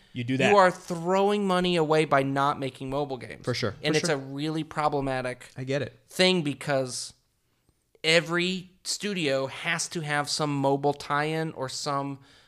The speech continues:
Speaker 2: monetization effort that is understandable by someone coming from the phone ecosystem.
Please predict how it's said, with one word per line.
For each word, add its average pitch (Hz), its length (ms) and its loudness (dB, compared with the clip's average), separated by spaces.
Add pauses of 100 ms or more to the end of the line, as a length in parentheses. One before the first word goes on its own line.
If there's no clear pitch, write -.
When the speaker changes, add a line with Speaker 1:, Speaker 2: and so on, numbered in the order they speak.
(160)
Speaker 2:
monetization 151 880 0
effort 160 420 -2
that 143 180 0
is 131 140 -4
understandable 151 840 -2
by 147 220 0
someone 143 320 -4
coming 143 320 -8
from 143 200 -8
the 131 80 -8
phone 135 440 -6
ecosystem. 165 720 -6